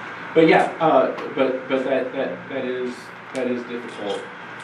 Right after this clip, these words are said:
And, you know, I, I, I mentioned very briefly, I'm, I'm one of the elders here at Otter Creek. I have been for the past six or seven years. Uh, I was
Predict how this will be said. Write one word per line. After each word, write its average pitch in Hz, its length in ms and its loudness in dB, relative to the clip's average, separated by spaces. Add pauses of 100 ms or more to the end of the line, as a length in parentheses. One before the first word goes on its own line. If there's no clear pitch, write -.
(160)
And, 131 340 4 (140)
you 156 80 4
know, 147 260 4 (420)
I, - 100 0 (960)
I, 131 80 -4
I 123 240 0
mentioned 131 460 2
very 120 240 2
briefly, 113 360 -4
I'm, - 180 -4
I'm 131 180 0
one 131 180 2
of 110 160 0
the 104 320 0 (320)
elders 107 500 -2
here 95 380 -6 (180)
at 110 80 -8
Otter 101 280 -4
Creek. 104 160 -8
I - 120 -8
have 107 200 -6
been 104 120 -8 (120)
for 107 60 -10
the 98 180 -10
past 104 260 -6 (640)
six - 100 -10 (100)
or 92 120 -12
seven 101 400 -8
years. 98 240 -4 (640)
Uh, 101 300 -2 (920)
I 123 120 4
was 131 220 2